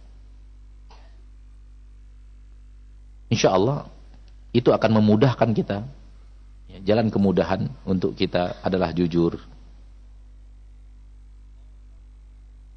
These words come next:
Panjang dan kecil-kecil. Untuk bacanya saya, saya sulit, maaf. Bolehkah kita menceritakan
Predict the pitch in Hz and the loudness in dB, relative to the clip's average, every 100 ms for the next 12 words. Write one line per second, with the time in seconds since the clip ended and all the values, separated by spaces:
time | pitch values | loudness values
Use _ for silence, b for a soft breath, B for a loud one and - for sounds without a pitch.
0 | - - - - - - - - - - | -20 -20 -20 -20 -20 -20 -20 -20 -20 -20
1 | - - - 110 123 143 151 151 143 - | -20 -20 -4 -2 0 2 2 0 -6 -14
2 | - 104 123 123 117 - 127 135 123 139 | -10 -2 0 0 -4 -4 -2 0 2 2
3 | - 90 78 - - - - - - - | 0 -2 -4 -10 -20 -20 -20 -20 -20 -20
4 | - - - - - - - - - - | -20 -20 -20 -20 -20 -20 -20 -20 -20 -20
5 | - - - - 87 104 107 110 123 120 | -20 -20 -20 -10 -4 0 2 2 2 0
6 | 123 135 120 113 104 80 - - 85 87 | 0 -2 0 0 0 -2 -4 -10 -8 -8
7 | - - - - - - - - - - | -8 -14 -20 -20 -20 -20 -20 -20 -20 -20
8 | - - - - - - - - - - | -20 -20 -20 -20 -20 -20 -20 -20 -20 -20
9 | - - - - - - - - - - | -20 -20 -20 -20 -20 -20 -20 -20 -20 -20
10 | - - 147 214 185 175 165 165 156 139 | -4 4 6 8 6 4 6 6 6 4
11 | 147 147 - 147 | 4 4 4 4